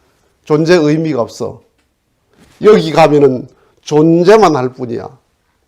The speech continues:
감옥은 존재와 생명, 생존만 있지 거기는 의미가 없잖아. 감옥이라는 곳이. 그래서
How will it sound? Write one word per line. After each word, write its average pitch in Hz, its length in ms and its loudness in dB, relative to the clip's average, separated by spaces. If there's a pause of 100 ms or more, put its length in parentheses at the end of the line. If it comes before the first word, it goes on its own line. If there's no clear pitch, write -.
(380)
감옥은 139 580 -2
존재와 135 640 -4
생명, 139 720 -6
생존만 156 600 -4
있지 120 300 -14
거기는 123 460 -10 (320)
의미가 156 380 -4
없잖아. - 460 -16
감옥이라는 117 580 -8
곳이. - 240 -20 (4000)
그래서 190 840 2